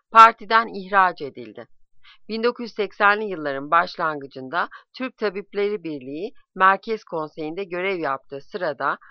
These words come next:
o dönemde hızla büyüyen faşist terörün boy hedeflerinden biri oldu. Bin dokuz yüz seksen yılının yirmi üç Mayıs'ının ilk saatlerinde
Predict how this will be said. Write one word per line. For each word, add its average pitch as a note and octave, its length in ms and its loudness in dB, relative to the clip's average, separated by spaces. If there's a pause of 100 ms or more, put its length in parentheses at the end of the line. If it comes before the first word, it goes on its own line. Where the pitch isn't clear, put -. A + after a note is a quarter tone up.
(160)
o A3 180 0
dönemde A3 420 2
hızla G#3 420 -6
büyüyen E3 360 -2
faşist - 520 -12
terörün C#3+ 500 -8
boy G3 180 0
hedeflerinden E3+ 840 -2
biri E3+ 220 -4
oldu. B2 400 -4 (840)
Bin G#3+ 160 -2
dokuz A3 260 2
yüz G#3+ 120 -10
seksen G#3+ 440 2
yılının E3 540 -6 (260)
yirmi G3+ 300 -4
üç A3 200 -8
Mayıs'ının D#3+ 500 -6
ilk - 240 -10
saatlerinde C#3 840 -6